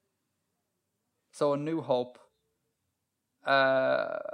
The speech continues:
no, no, I would go five, four, six, three,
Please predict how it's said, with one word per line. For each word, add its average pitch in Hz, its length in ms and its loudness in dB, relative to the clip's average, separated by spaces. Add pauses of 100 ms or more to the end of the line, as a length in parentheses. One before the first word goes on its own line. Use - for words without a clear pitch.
(960)
no, 220 220 10
no, 202 200 12
I 147 140 10
would 165 160 2
go 160 120 2
five, 185 1080 6 (1300)
four, 156 720 6 (1600)
six, - 1000 -4 (3000)
three, 220 680 -2